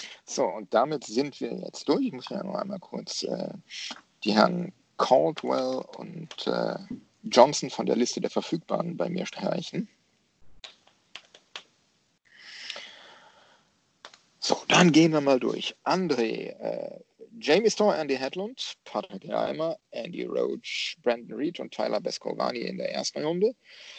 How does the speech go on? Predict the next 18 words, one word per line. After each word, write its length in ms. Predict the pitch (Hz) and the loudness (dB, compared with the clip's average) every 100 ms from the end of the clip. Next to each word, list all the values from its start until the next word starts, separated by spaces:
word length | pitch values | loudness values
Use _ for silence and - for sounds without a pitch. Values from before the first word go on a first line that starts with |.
| - - - | -20 -14 0
Dazu 280 | 139 247 | 2 4
gesellen 420 | 226 175 175 170 139 | 6 6 8 6 0
sich, 460 | 117 95 - - - | -6 -8 -10 -10 -10
äh, 360 | 110 104 104 101 _ | -8 -6 -8 -12 _
Craig 220 | - 131 | -4 -4
McDonald, 720 | 117 104 147 202 208 - - - | -4 -4 -2 0 0 -4 -8 -14
Klaus 300 | - 135 - | -4 -2 -2
Kartan, 600 | 143 156 - 151 143 151 - 233 - | -2 -4 -4 -8 -8 -16 -16 -18 -2
Bernhard 360 | 110 101 98 | -2 0 -6
Ebner, 520 | - - - - 78 78 | -8 -6 -6 -2 -2 0
der 120 | - | 0
Herr 180 | 113 - | -2 -4
Gugula, 720 | - - - 180 185 175 170 160 | -8 -6 2 4 4 2 -2 -6
Todd 320 | - - 165 - | -10 -6 -4 0
Reardon 460 | 147 160 156 156 - _ | 2 2 -4 -8 -10 _
und 360 | 131 139 139 - _ | -8 -8 -10 -14 _
Craig 220 | - 131 113 | 2 2 8
Johnson. 360 | 175 202 - | 6 8 0